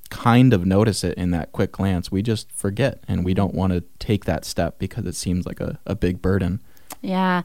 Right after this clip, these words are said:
Speaker 2: And the thing that James encourages us to do instead of being the person that walks away and forgets, he says that we need to be a man or a woman that looks intently.
Speaker 1: Mm.
Speaker 2: And this idea of,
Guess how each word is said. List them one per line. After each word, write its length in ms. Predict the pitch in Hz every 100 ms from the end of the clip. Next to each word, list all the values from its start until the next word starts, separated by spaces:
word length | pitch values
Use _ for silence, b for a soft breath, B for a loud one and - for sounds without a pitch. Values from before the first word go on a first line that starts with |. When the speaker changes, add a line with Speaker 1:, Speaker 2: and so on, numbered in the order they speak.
| B B B
Speaker 2:
And 140 | 214
the 80 | 220
thing 240 | 254 247
that 140 | 220 190
James 360 | 208 196 190
encourages 640 | 185 175 196 185 180 175 -
us 180 | 170 -
to 60 |
do 180 | 160 170
instead 760 | - 147 - - 226 214 156 160
of 180 | 170 160
being 180 | 165 165
the 60 |
person 320 | 160 165 - 165
that 120 | 120
walks 340 | 151 156 -
away 240 | 165 165 156
and 180 | 156
forgets, 580 | - 151 175 180 151 - B B B B
he 160 | -
says 300 | 185 - 175
that 160 | 170 165
we 140 | 175
need 180 | 175 170
to 100 | -
be 160 | 165 165
a 60 |
man 320 | 156 160 160 156
or 80 |
a 40 | 156
woman 260 | 156 156 151
that 100 | -
looks 240 | 143 -
intently. 1080 | - 147 143 - - 160 147 - 135 117 107
Speaker 1:
Mm. 380 | 117 113 95 87 B -
Speaker 2:
And 240 | 185 180
this 220 | 175 175 -
idea 640 | 170 160 170 170 165 156 -
of, 340 | 156 151 151